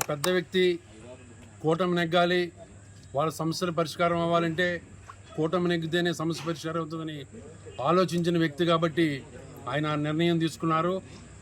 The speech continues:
ఆ నిర్ణయం మేరకు నియోజకవర్గంలో ఉన్న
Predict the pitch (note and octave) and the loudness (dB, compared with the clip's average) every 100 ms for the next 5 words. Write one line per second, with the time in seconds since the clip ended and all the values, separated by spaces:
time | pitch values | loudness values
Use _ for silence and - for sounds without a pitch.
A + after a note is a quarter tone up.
0 | - A#2+ C#3+ C#3+ E3 F#3 G3 F#3+ F3+ F#3 | -8 -2 0 0 0 2 2 2 2 0
1 | E3+ G3 G3+ G3+ - - - - - B2+ | 0 2 0 -2 -14 -16 -16 -16 -6 2
2 | F3 G3 F3+ F#3+ F#3 F#3 F#3+ F#3 F#3 F#3 | 4 4 4 2 4 4 4 4 4 2
3 | F3 C3 | 2 0